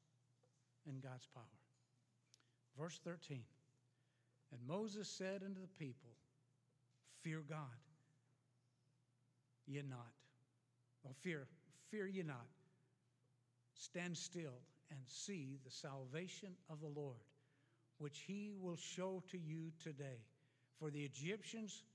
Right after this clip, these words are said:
whom you have seen today, you shall see them again no more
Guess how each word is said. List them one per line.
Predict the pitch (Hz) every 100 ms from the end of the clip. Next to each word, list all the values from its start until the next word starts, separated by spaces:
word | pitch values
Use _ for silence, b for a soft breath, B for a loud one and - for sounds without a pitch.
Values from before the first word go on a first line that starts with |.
| B B -
whom | 170 156
you | 170 196 185 - -
have | 139 -
seen | - 180 208 196
today, | 151 156 139 165 180 185 - B B
you | 127 131 208 247
shall | - 151
see | 131 - 202 214
them | 180 202 180
again | 131 131 185 170 147
no | 160 196
more | 196 170 143